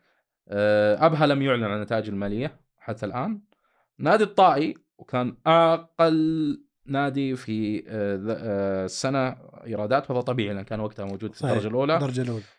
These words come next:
Speaker 1: كانت إيراداته تسعة و-، تسعة عشر مليون ريال ومصروفاته تسعة عشر فاصلة سبعة مليون ريال،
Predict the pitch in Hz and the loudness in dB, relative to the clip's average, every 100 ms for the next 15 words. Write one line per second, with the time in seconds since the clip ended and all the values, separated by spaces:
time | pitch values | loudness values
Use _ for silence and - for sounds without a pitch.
0 | - 127 127 117 123 135 131 120 117 - | -6 -4 -2 -2 2 2 0 -4 -6 -6
1 | 127 117 113 - - 117 139 - 110 110 | -2 -2 -2 -6 -6 -2 -2 -2 -4 -2
2 | 117 101 101 143 226 - _ _ - 101 | -2 -2 -2 -2 -2 -8 _ _ -8 -4
3 | 107 107 117 113 135 135 123 123 123 - | -4 -4 -6 -4 -4 -2 -4 -6 -8 -20
4 | - _ 123 120 117 117 113 - - 113 | -20 _ -2 -2 -2 -4 -4 -4 -6 -6
5 | 107 104 107 101 101 104 98 110 123 | -6 -6 -4 -4 -4 -4 -4 -4 -4